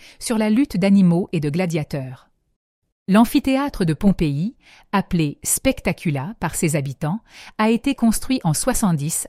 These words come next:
avant J C et est le plus ancien découvert à ce jour.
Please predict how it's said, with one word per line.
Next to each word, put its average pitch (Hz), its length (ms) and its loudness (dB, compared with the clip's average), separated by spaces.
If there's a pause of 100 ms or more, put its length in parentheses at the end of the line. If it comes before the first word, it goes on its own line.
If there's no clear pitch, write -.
avant 220 300 4
J 160 180 0
C 123 360 -8 (440)
et 196 240 2
est 208 60 2
le 170 100 2
plus 233 280 2
ancien 226 340 4
découvert 185 480 0
à 170 60 -2
ce - 160 -2
jour. 123 420 -8